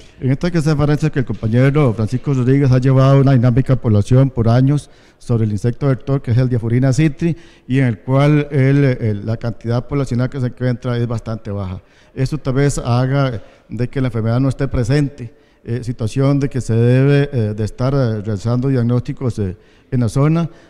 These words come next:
de manera de ma-, de mantener adecuadamente, eh, el anillo fitosanitario para prolongar el, el ingreso de esta enfermedad a esta área.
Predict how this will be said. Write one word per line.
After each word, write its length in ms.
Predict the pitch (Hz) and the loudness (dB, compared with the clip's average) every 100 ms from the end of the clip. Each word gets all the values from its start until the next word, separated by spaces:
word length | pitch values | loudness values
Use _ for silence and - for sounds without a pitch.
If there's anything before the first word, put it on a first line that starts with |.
| _ | _
de 140 | 123 | -6
manera 420 | 120 113 123 139 147 | -2 0 2 2 2
de 160 | 143 | 2
ma-, 160 | 123 123 | 2 0
de 200 | 127 117 | -2 0
mantener 600 | 117 110 - 110 123 139 | 0 0 -2 0 2 2
adecuadamente, 1000 | 131 107 - 127 135 127 127 - 139 117 | 0 -2 -2 0 2 2 2 0 -2 -2
eh, 520 | 110 98 92 92 92 - _ _ _ | -4 -6 -6 -10 -14 -20 _ _ _
el 140 | 139 | -2
anillo 280 | 120 127 131 | 0 0 0
fitosanitario 840 | 143 143 143 156 147 156 151 165 - - _ _ - | -2 -2 -2 -2 0 0 0 -2 -6 -20 _ _ 0
para 400 | 135 147 156 151 - _ - | 2 2 0 -4 -14 _ -4
prolongar 560 | 123 117 113 131 143 | -2 -2 0 2 4
el, 280 | 151 110 95 - | 2 -2 -6 -6
el 120 | 123 | -4
ingreso 440 | 110 113 131 127 | -2 0 0 0
de 40 | 120 | -4
esta 120 | 131 | -4
enfermedad 320 | 113 107 110 | -6 -2 -2
a 20 | |
esta 200 | 110 - | -4 -6
área. 200 | 92 85 | -10 -10